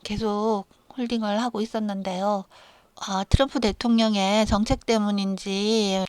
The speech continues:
원자력 섹터가 오늘 강하게 움직였고 제, 제가 보유한 종목 수산 인더 같은 경우도, 어, 이백이십사 일선 돌파가 나왔거든요. 그래서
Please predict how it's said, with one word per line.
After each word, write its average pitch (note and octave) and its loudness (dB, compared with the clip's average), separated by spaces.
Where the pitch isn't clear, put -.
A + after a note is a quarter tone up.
원자력 A#3 6
섹터가 G3 2
오늘 G3 0
강하게 G3 0
움직였고 G3+ -2
제, G3+ -6
제가 G#3+ 0
보유한 G#3 0
종목 G#3 -2
수산 A3+ -2
인더 G#3 2
같은 F#3+ -2
경우도, F#3+ -2
어, F#3 -4
이백이십사 G#3 0
일선 G#3+ 2
돌파가 G#3 -2
나왔거든요. G#3 -6
그래서 A3 0